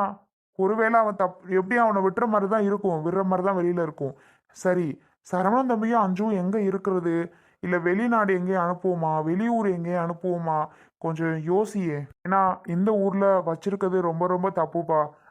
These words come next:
அதுக்காக சொல்றேன். ஏன்னா, நம்ம புள்ள பத்திரமா இருக்கணும்ல. அவன் திருப்பி பிரச்சனை பண்ணுவான். அவன் டிவோர்ஸ் கொடுத்தாலும் வச்சாலும், "ஆ, டிவோர்ஸ்க்கு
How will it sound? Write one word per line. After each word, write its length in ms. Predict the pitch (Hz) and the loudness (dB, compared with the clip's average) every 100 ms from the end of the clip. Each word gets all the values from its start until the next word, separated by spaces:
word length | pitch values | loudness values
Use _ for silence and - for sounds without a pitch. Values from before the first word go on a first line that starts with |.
| - | -6
அதுக்காக 380 | 143 143 147 147 | -4 -2 -2 -2
சொல்றேன். 480 | 170 165 156 156 147 _ _ - | -2 -4 -4 -4 -6 _ _ -8
ஏன்னா, 440 | 151 160 170 165 165 - | -4 0 2 0 -4 -8
நம்ம 280 | 156 151 143 | -6 -4 -4
புள்ள 320 | 170 185 196 175 | -2 2 2 2
பத்திரமா 420 | 156 156 175 175 | -2 -2 -2 0
இருக்கணும்ல. 480 | 165 165 156 151 151 - | -2 -2 -4 -2 -4 -6
அவன் 260 | 151 151 143 | -2 -4 -2
திருப்பி 340 | 180 202 208 | -2 -2 -4
பிரச்சனை 420 | 185 170 165 190 180 | -2 -4 -2 -4 -2
பண்ணுவான். 360 | 165 151 143 - - | -2 -2 -4 -4 -8
அவன் 340 | 147 143 139 | -6 -4 -4
டிவோர்ஸ் 360 | 139 156 180 185 | -4 0 0 0
கொடுத்தாலும் 480 | 180 170 165 165 170 | -4 -2 0 0 -2
வச்சாலும், 460 | 156 160 151 151 185 | -4 -2 -4 0 2
"ஆ, 220 | 214 185 | 4 2
டிவோர்ஸ்க்கு 480 | 147 170 202 208 | -2 -2 -2 -2